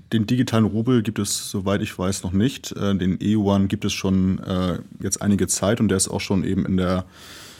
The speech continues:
ja, Testphase. Also den, äh, kann man tatsächlich auch schon verwenden und,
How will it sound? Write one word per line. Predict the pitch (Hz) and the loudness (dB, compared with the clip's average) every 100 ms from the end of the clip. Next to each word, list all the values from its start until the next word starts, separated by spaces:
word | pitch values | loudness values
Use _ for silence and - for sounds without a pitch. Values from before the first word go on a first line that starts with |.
| - | -12
ja, | - 95 | -4 -2
Testphase. | - 123 - - 123 139 143 135 | 2 2 2 2 4 4 4 4
Also | 104 | 4
den, | 98 101 98 92 | 2 4 4 2
äh, | 90 95 95 - | 0 -2 -2 -4
kann | 101 | -2
man | 104 | 0
tatsächlich | 101 98 98 - 107 - | 0 -2 -4 -2 -6 -4
auch | 98 | -6
schon | - - 101 95 95 92 - | -6 -2 0 2 2 0 -4
verwenden | - 90 95 113 117 131 123 | -4 0 2 2 4 2 2
und, | - - 98 95 98 - - | 0 -2 0 2 0 -2 -6